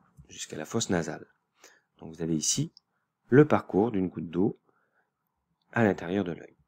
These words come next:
Alors là, maintenant, on regarde le parcours d'un rayon de lumière à travers l'œil. On peut voir qu'un rayon de lumière qui arrive de l'extérieur, vous les voyez ici représentés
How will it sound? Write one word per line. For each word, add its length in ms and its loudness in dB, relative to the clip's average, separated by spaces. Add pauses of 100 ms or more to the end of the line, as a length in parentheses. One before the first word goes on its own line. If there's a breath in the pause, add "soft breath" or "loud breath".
(1120 loud breath)
Alors 180 8
là, 120 10
maintenant, 340 8
on 40 6
regarde 440 6
le 180 6
parcours 480 -2
d'un 120 2
rayon 280 6
de 100 2
lumière 500 2
à 80 -10
travers 360 -4
l'œil. 320 8 (520 soft breath)
On 80 -4
peut 100 0
voir 200 8
qu'un 100 2
rayon 240 6
de 80 6
lumière 480 6
qui 100 -6
arrive 200 -4
de 60 2
l'extérieur, 540 -2
vous 60 -6
les 100 -4
voyez 260 -4
ici 240 -8
représentés 580 -10